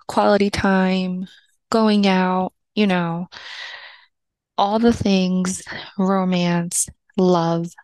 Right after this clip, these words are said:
Valentine's Day. Um, I know some people, single people, will just go out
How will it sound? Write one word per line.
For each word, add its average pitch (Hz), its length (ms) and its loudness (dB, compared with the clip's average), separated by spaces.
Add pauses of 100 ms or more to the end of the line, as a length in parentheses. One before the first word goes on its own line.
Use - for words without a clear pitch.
(800)
Valentine's 170 600 2
Day. 165 300 -4 (680)
Um, 180 380 2
I 180 80 0
know 180 420 -2
some 180 240 -2
people, 180 680 -2 (100)
single 180 280 -4
people, 175 500 -4
will 175 120 -2
just - 520 -6 (320)
go 196 240 -6
out 202 360 0